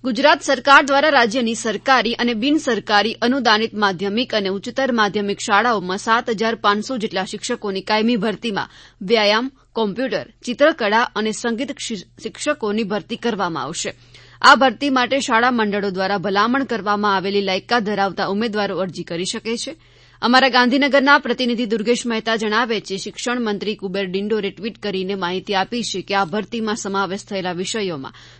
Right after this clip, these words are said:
સાક્ષરી વિષયો ઉપરાંત વ્યાયામ, કોમ્પ્યુટર, ચિત્રકળા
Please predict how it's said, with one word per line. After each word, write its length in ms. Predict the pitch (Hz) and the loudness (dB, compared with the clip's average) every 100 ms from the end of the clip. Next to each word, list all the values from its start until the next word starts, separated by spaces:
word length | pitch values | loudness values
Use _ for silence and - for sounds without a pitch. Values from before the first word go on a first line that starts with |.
| - | -4
સાક્ષરી 560 | 226 226 - 269 294 | 0 0 2 2 2
વિષયો 360 | 262 226 240 214 | 0 -2 0 -2
ઉપરાંત 400 | - 202 214 208 | -2 0 0 -2
વ્યાયામ, 580 | 185 202 185 196 208 240 _ | -4 2 2 2 -2 -8 _
કોમ્પ્યુટર, 600 | - 208 180 208 208 240 - _ | -6 -6 -4 -4 -4 -6 -10 _
ચિત્રકળા 640 | - - 202 196 185 185 | -10 -6 -6 -6 -2 -2